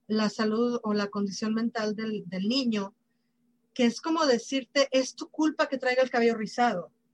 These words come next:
o "Es tu culpa que tenga los ojos verdes".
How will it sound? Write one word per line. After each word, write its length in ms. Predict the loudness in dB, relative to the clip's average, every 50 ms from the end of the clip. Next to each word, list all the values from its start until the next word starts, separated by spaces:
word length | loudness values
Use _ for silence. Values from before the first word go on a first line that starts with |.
| _ _ _ _ _ _ _ _ _ 0
o 140 | 2 4
"Es 200 | 4 4 2 0 -4
tu 120 | -6 -4
culpa 560 | 0 0 2 2 2 2 2 2 4 4 2 0 -2
que 80 | -4
tenga 260 | -4 -2 0 2 2
los 180 | 0 0 -2 -6
ojos 280 | -6 -4 -6 -6 -2 0
verdes". 720 | 2 2 2 2 -2 -6 -6 -6 -10 -12 -16 -20 -20